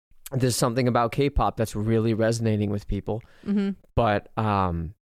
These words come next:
Speaker 1: when it comes to country, I think, I don't know. There was a time that I was, it, it was at its all-time high, and now it's sort of,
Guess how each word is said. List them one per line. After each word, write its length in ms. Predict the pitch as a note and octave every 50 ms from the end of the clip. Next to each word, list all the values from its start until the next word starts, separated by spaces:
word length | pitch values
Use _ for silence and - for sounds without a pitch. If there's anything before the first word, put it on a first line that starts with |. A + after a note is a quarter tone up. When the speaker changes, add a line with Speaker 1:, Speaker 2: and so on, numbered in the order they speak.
| _
Speaker 1:
when 100 | - A#2+
it 80 | A#2 A2
comes 300 | - A#2+ A#2+ A#2 G#2+ -
to 220 | - B2 G#2+ G2+ -
country, 640 | - - - G#3 A#3 A#3 - - C#3 B2 A#2+ A#2 -
I 80 | - A#2+
think, 240 | - - F3 E3 - - - - - - _ _ _ - _ _ _ _ _ - - -
I 60 | D#3
don't 140 | F#3 F3+ B2+
know. 160 | - - - - -
There 120 | - D#3 D3+
was 80 | D#3 D#3
a 80 | D#3+
time 400 | D3 - F3+ F3+ G3+ A3 A3 G#3
that 100 | F#3 D#3
I 60 | D3 C#3
was, 260 | C3+ C3 A#2+ G#2+ - - -
it, 160 | C#3+ C#3 - -
it 60 | C3+
was 300 | B2+ B2 A#2 A2 G2+ - - -
at 80 | B2+ A#2+
its 120 | G#2+ -
all-time 540 | - B2 B2+ B2+ - - A#2 A#2 A#2 A2 G2+
high, 400 | F2 G2+ G#2 B2 D3+ F3+ F#3+ F#3+ - _ _ _ _ _ _ _ _
and 120 | A#2 A2+ A#2
now 260 | A#2 A2+ A2+ G#2+ G2+
it's 140 | F2+ - -
sort 240 | - - - G2+ G#2
of, 220 | F2 - - -